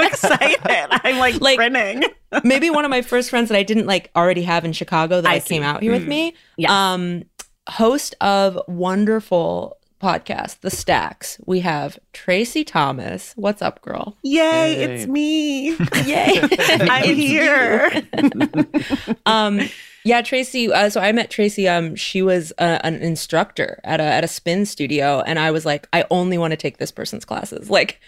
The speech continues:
Speaker 2: no shade to the
Speaker 1: Ugh.
Speaker 2: other instructors. I was just like, "This is the vibe I want. This is the only vibe I want. This is the only music I want." And so I would just always come. It was, like, me and Poonam Patel, um,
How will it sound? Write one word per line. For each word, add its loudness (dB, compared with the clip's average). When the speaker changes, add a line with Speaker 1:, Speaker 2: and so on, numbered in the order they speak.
Speaker 2:
no 6
shade 2
to 0
the 2
Speaker 1:
Ugh. 2
Speaker 2:
other 2
instructors. -2
I 4
was -2
just -8
like, 0
"This 4
is 0
the 2
vibe 2
I 4
want. 0
This 0
is 2
the 2
only 4
vibe 2
I 4
want. 2
This 0
is -8
the 2
only 0
music 2
I 2
want." 0
And -4
so 0
I 4
would 2
just -8
always 2
come. -2
It 0
was, 0
like, -2
me 0
and 2
Poonam 0
Patel, -2
um, -6